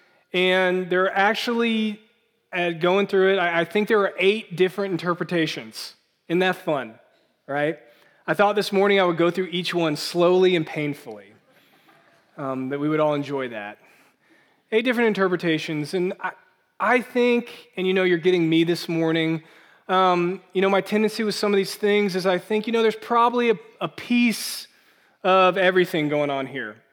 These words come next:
You know, it would make sense that there's multiple layers to the scriptures, right? Um, if there can be multiple layers in a Terrence Malick or a Scorsese or, you know,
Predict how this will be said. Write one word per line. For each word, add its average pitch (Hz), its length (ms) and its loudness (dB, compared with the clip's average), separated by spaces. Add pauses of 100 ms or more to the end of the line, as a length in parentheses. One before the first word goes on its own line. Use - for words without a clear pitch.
You 175 120 -2
know, 180 60 0
it 175 40 2
would 185 160 2
make 202 160 2
sense 202 560 0
that 160 380 0 (100)
there's 170 200 0
multiple 190 600 2
layers 127 600 -4 (500)
to 175 160 -2
the 156 80 -4
scriptures, - 840 -8 (420)
right? 147 400 -4 (480)
Um, 151 540 0 (420)
if 170 220 0
there 190 160 2
can 202 100 0
be 190 80 4
multiple 185 560 2
layers 180 460 2
in 156 120 -2
a 147 60 -2
Terrence 175 480 -2
Malick 160 600 0
or 143 260 -2
a 139 240 -2
Scorsese 165 1120 0
or, 151 640 0 (320)
you 170 140 2
know, 156 400 2